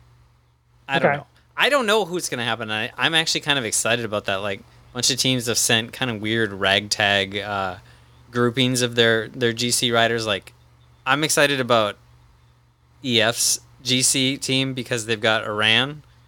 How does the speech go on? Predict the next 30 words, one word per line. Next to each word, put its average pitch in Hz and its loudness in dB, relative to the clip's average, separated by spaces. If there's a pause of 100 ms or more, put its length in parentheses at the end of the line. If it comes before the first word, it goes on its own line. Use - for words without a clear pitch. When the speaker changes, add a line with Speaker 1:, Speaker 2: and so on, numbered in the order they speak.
(120)
Speaker 1:
which - -6
he 131 -4
didn't 135 2
have 127 2
a 113 -2
great 113 -2
tour, 120 -4 (640)
but 113 2 (480)
he 127 -6
disappears 120 2
every 110 0
couple 113 -2
years 107 2
and 107 -2
then 101 0
he 107 0
just 101 4
suddenly, 104 2
like, 98 -2 (140)
knocks 101 2
off 101 0
a 104 -4
podium 104 -2
at 101 -2
a 101 -4
Grand 95 -2
Tour, 104 -2
and 110 -4
you're 101 -4
like, 98 0